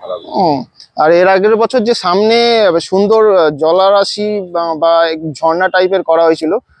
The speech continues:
Speaker 2: আলাদা করে, তো ও-, ওরকম কিছু কি থাকছে?
Speaker 1: হ্যাঁ, ওটা থাকছে,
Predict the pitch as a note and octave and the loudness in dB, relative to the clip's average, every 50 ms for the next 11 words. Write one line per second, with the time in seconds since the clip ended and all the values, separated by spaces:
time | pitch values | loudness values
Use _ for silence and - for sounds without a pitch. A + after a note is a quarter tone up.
0 | _ _ _ D3 D3 D#3 D#3 D#3+ E3 E3 - D#3 D3 F#3 C4+ - _ _ _ _ | _ _ _ -2 0 2 2 2 0 0 0 0 0 -2 -2 -4 _ _ _ _
1 | _ _ _ _ D#3 D3 D3+ D#3+ E3 E3 - - F3+ E3+ F#3+ F3+ G#3+ A3 A3 A3 | _ _ _ _ -2 0 2 2 0 0 -2 -2 0 0 0 0 0 0 0 -2
2 | A#3 G3 A#3+ G#3+ A#3 A3 A3+ A3 - - - E3 - - - - - - F3+ E3+ | -2 -2 -2 -2 -2 -2 -2 -4 -4 -4 -4 -4 -4 -6 -10 -20 -18 -14 -12 -10
3 | E3 E3+ G#3 G3 - D#3 C#3 _ - - | -10 -8 -10 -10 -8 -10 -12 _ -18 -20